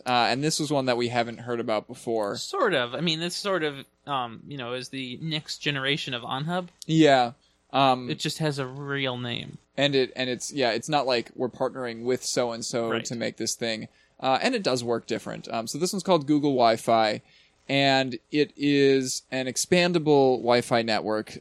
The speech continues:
Speaker 1: Um, so you can buy multiple of these little routers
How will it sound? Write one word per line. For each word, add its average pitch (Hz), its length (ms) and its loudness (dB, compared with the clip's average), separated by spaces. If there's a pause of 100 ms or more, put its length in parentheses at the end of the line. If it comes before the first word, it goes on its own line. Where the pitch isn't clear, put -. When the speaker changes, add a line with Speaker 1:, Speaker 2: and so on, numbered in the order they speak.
Speaker 1:
Um, 117 240 -2
so - 120 -4
you 127 60 -2
can 135 160 -4
buy 139 220 8
multiple 139 640 2
of 120 240 2
these 117 200 -4
little 120 240 4
routers 110 600 2